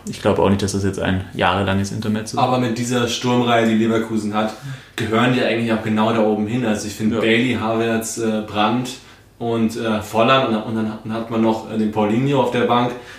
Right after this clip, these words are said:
Speaker 2: der auch ein richtig großes Talent ist aus Brasilien.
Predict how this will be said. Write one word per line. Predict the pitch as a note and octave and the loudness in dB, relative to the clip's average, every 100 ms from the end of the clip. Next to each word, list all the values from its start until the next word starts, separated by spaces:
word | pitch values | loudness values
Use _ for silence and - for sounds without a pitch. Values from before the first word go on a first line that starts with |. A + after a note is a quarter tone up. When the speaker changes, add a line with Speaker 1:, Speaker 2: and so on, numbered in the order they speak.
| - | -10
Speaker 2:
der | G#2 | -2
auch | A2+ A#2 | 0 0
ein | A#2 | 0
richtig | B2+ A2+ A#2 | 0 -2 -4
großes | - A2+ A2+ A2+ | -4 -2 -2 -2
Talent | A2 A2+ A2+ | 0 2 0
ist | A2 | -2
aus | G#2 - | -4 -2
Brasilien. | G#2 G#2 A#2 A#2 A2+ A2+ | -2 0 0 2 2 0